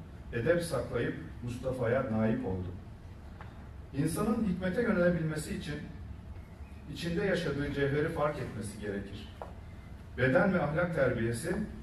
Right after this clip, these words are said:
onu hak talibi olma yoluna sokar.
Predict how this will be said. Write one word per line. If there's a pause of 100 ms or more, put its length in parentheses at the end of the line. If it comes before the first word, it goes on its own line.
onu
hak
talibi
olma
yoluna
sokar.